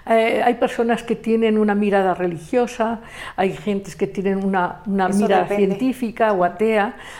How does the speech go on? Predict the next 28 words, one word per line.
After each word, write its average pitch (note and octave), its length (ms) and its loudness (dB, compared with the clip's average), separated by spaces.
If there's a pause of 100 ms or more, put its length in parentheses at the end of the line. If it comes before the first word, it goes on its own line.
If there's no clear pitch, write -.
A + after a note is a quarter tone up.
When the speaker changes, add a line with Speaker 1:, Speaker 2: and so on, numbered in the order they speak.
Speaker 1:
hay G3 120 2
gentes G#3 500 0
que G3+ 320 2
elegimos G3 680 0 (280)
una A3 200 4
mirada G#3 360 2
espiritual, G3+ 840 0
integradora, G#3 880 2 (440)
eh, A3 520 0 (180)
pero, A#3 600 2 (680)
pero A#3+ 200 4
m-, A#3 280 -2
más D4 320 0
allá C4 420 2
de G#3+ 220 2
entender G#3+ 560 2
que G#3+ 140 0
toda C#4 460 0
pérdida G#3 760 0 (380)
implica A#3 580 2
un A3 180 2
cambio A3+ 420 0
y G#3 100 -2
una A3+ 160 2
adaptación G#3+ 600 0
y G#3 60 0
unas G3+ 280 -2
etapas, F#3+ 560 -2